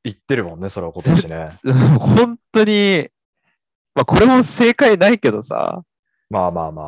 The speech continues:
Speaker 1: あ。
Speaker 2: 自分なりの休日の過ごし方っていうか、社会人としての、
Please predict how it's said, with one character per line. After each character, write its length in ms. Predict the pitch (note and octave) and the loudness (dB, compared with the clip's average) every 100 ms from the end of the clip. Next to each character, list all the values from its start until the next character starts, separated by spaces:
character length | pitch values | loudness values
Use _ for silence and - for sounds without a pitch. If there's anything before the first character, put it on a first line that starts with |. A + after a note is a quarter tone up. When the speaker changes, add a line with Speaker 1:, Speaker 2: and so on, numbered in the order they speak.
| C#2+ | -16
Speaker 1:
あ。 40 | - | -20
Speaker 2:
自 240 | - C#3 E3 | -8 -4 -2
分 340 | A3 A#3 A3+ | -2 -4 -4
な 120 | A3 | -2
り 160 | A3 G#3+ | 0 0
の 500 | G#3 G3+ G3 F3+ - - _ _ _ _ _ - | 0 0 0 -2 -8 -20 _ _ _ _ _ -4
休 200 | - E3 | -2 -2
日 320 | E3 E3+ - | -6 -10 -8
の 340 | D#3+ D#3+ D#3+ | -6 -4 -6
過 180 | D#3 - | -8 -6
ご 120 | D3+ | -6
し 120 | D3 - | -6 -6
方 240 | C#3+ D3 | -6 -4
っ 40 | |
て 200 | - - | -6 -8
い 40 | G#2+ | -8
う 40 | |
か、 140 | - A2+ | -8 -8
社 140 | B2+ | -6
会 200 | B2 A#2 | -2 -4
人 160 | G#2 G2+ | -6 -14
と 120 | G#2+ | -16
し 120 | - | -12
て 100 | G#2+ | -12
の、 260 | - - | -12 -16